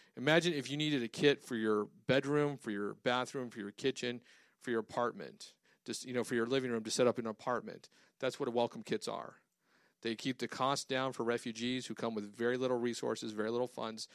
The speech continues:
to set up their apartment, and it allows them to maximize those small resources by not having to go out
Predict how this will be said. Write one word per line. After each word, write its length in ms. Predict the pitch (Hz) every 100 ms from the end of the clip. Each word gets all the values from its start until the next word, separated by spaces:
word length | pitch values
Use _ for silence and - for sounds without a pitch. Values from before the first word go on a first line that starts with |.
| - _
to 80 | -
set 160 | 107 113
up 100 | 107
their 120 | 117
apartment, 500 | 110 117 107 107 104 - - _ _
and 380 | 120 110 110 110 -
it 60 |
allows 520 | 113 117 117 120 117 -
them 180 | - 113
to 100 | 110
maximize 640 | 113 110 - 110 110 110 -
those 160 | 110
small 260 | - 110 107
resources 540 | 113 107 110 104 110
by 200 | 104 107
not 180 | 110 104
having 220 | 113 113
to 60 | 107
go 100 | 113
out 160 | 110